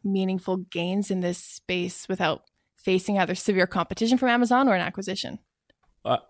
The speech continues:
Speaker 2: I, well, I know that Canada Post felt very threatened by Amazon for a number of years. I don't know. I'm not sure if that's all mended now and they're, they're sort of working more friendly, but, uh,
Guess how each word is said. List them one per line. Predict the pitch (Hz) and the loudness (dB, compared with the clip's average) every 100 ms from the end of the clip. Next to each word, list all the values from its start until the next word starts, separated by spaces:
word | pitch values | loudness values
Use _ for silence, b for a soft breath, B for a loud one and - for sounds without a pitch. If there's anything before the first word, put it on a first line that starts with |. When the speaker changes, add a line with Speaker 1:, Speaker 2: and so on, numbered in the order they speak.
| - | 2
Speaker 2:
I, | 120 | 4
well, | 117 117 | 8 8
I | 113 | 8
know | 123 135 147 | 8 8 8
that | 123 104 95 | 8 6 4
Canada | - 104 101 98 | 0 2 4 4
Post | 87 95 95 - | 4 4 4 2
felt | 90 - | -2 -2
very | 87 101 104 104 98 | -2 2 6 6 6
threatened | - 92 87 95 82 76 | 2 0 0 2 -2 -2
by | 82 80 | -2 0
Amazon | 78 80 78 78 78 | 0 -2 -2 -2 -4
for | - 82 | -2 -2
a | 80 | 0
number | 82 80 80 | -2 -2 -4
of | 80 | -4
years. | 80 78 | -6 -4
I | 82 | -2
don't | 90 85 | -2 -2
know. | |
I'm | 85 85 90 | -6 -8 -4
not | 95 95 | -2 0
sure | - | 0
if | 90 | 0
that's | 90 87 | 0 -2
all | 92 87 | 0 0
mended | 87 87 85 87 | 0 -2 0 0
now | 87 82 82 | 2 4 4
and | 82 | 2
they're, | 80 80 82 - | 0 0 0 -4
they're | 87 | -10
sort | - 90 | -4 0
of | 87 | 0
working | 82 87 85 82 - - | -2 -2 -2 -2 -6 -4
more | 92 85 | 0 0
friendly, | - 87 104 156 | 2 4 4 4
but, | 143 92 87 82 - - | 4 4 2 2 -6 -4
uh, | 87 85 82 82 | 0 2 2 0